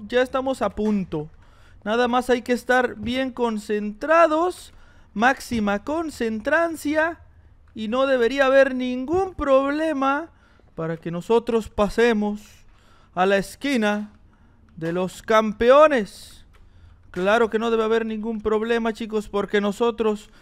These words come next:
hemos jugado Roblox como veinte mil años y ya no deberíamos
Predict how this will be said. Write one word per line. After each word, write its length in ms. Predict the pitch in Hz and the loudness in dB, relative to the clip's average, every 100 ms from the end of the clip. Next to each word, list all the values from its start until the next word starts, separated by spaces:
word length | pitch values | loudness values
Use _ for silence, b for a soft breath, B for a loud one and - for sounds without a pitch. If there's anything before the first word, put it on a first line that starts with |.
| b b | b b
hemos 260 | 208 233 226 | 0 0 -2
jugado 420 | 226 220 240 233 | -2 0 4 4
Roblox 760 | 240 247 240 220 208 - - b b b - - | 6 6 6 2 0 -6 -20 b b b -12 -4
como 240 | 196 202 | -2 0
veinte 380 | 208 208 196 214 | 0 -2 -2 -2
mil 180 | 269 269 | 2 2
años 600 | 254 226 226 233 - - _ _ _ _ _ _ _ _ _ | 2 0 -6 -10 -18 -20 _ _ _ _ _ _ _ _ _
y 120 | 170 | -8
ya 100 | 170 | -4
no 140 | 165 151 | -2 -4
deberíamos 880 | 143 143 160 151 139 - - - | -4 -6 -6 -6 -10 -16 -20 -20